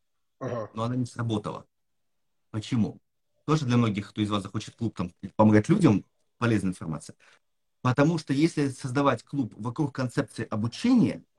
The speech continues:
Speaker 2: то есть
Speaker 1: Мгм.
Speaker 2: некого саморазвития, то ты превращаешься в Netflix в индустрии образования. То есть люди сидят, у тебя там тридцать тысяч уроков, они, а когда что-нибудь новенькое выйдет? Я говорю, ты посмотрел старый?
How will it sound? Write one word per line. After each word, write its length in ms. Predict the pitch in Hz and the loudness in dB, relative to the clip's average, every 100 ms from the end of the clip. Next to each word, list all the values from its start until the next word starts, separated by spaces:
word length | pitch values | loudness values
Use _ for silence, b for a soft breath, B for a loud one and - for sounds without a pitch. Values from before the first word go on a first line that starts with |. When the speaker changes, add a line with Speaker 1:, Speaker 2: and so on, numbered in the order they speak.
| - _ - | -20 _ -8
Speaker 2:
то 140 | 120 | -4
есть 140 | 107 127 | -2 -2
Speaker 1:
Мгм. 60 | |
Speaker 2:
некого 420 | 127 131 110 101 - | -6 -4 -4 -6 -8
саморазвития, 840 | - 123 117 113 107 - - - _ _ _ _ _ - | -4 -2 -2 0 -2 -2 -10 -14 _ _ _ _ _ -4
то 100 | 139 | 0
ты 120 | 220 | 2
превращаешься 680 | 165 156 151 175 160 - 123 | 2 0 0 -2 -4 -2 -2
в 100 | 107 | 4
Netflix 460 | 151 170 - 143 - | 4 4 -2 -8 -4
в 20 | |
индустрии 360 | 117 107 - 113 | -4 -4 -2 0
образования. 640 | 101 101 104 92 76 - _ _ _ - | 0 -2 -2 -2 -4 -10 _ _ _ 2
То 120 | 147 | 2
есть 200 | 123 131 | 2 -2
люди 360 | 151 160 127 | 2 2 2
сидят, 480 | 156 185 127 95 113 - | -4 -4 -4 -4 -6 -10
у 80 | |
тебя 220 | - 160 180 | -6 -4 -2
там 200 | 135 - 104 | -2 -4 -6
тридцать 300 | 175 190 147 135 | -2 -2 -2 -4
тысяч 280 | 127 120 | -6 -6
уроков, 400 | 123 98 - 160 _ b | -6 -6 -6 -10 _ b
они, 180 | 117 123 | -2 0
а 100 | 110 | 2
когда 160 | 180 208 | 2 4
что-нибудь 280 | 170 151 | 2 4
новенькое 300 | 123 110 104 | 4 2 2
выйдет? 300 | 92 - - _ _ | -2 -4 -12 _ _
Я 60 | 104 | -6
говорю, 120 | 107 | -4
ты 80 | 139 | -4
посмотрел 340 | 131 156 202 - | -4 -2 -2 0
старый? 280 | 131 - | 0 -2